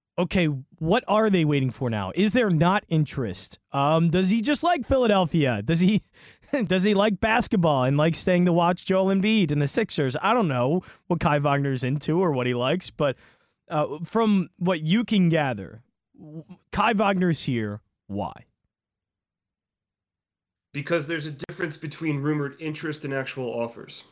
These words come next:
Speaker 1: Yeah.
Speaker 2: Like, I, it, I know I've said this countless times before when discussing this topic, but I can be interested in winning a million dollars,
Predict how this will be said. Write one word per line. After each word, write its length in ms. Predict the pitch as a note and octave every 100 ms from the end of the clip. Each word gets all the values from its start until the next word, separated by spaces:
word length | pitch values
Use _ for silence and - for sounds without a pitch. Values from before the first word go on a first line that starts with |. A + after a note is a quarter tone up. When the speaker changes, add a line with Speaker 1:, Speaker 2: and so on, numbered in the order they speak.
| _
Speaker 1:
Yeah. 80 | A2+ - - _ _ _ _ _ _ _ _ _ _ _ _ _ _
Speaker 2:
Like, 180 | E3+ F3
I, 180 | E3 F#3 -
it, 260 | - E3+ - _ _ _ _ _
I 120 | D3+
know 180 | F3 F3+
I've 140 | E3+
said 240 | D3 E3 D3
this 460 | D3+ D3 - - - _ _ _ _ _ _ _ _ _ _ - - - -
countless 480 | - E3 E3+ E3 -
times 340 | D3 D3 C#3
before 400 | C#3 B2+ C#3+ C#3
when 140 | B2 A#2+
discussing 460 | A2+ C#3 B2 A#2
this 140 | A2+ -
topic, 560 | B2+ B2 - - - _ - _ _
but 260 | C#3+ C#3 - _ _
I 140 | C#3 F#3+
can 180 | F#3+
be 80 | D#3
interested 720 | D3 D#3 G3+ G3 - D3+ C3+ -
in 520 | D3+ C3+ B2+ A#2+ A#2 G#2+ _ _ _ _
winning 360 | B2 C#3 C3+ C3
a 20 |
million 320 | B2 B2 A#2
dollars, 600 | A2 G#2+ G#2+ A2 A#2+ -